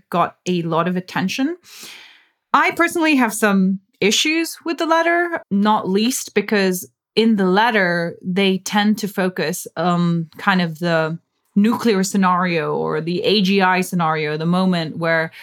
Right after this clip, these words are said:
robots take over the world and, you know, A I is no longer within the control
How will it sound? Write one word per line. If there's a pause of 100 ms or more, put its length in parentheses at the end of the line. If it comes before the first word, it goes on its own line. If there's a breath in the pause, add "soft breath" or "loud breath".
(240 loud breath)
robots
take
over
the
world
and, (380 loud breath)
you
know,
A
I
is
no
longer
within
the
control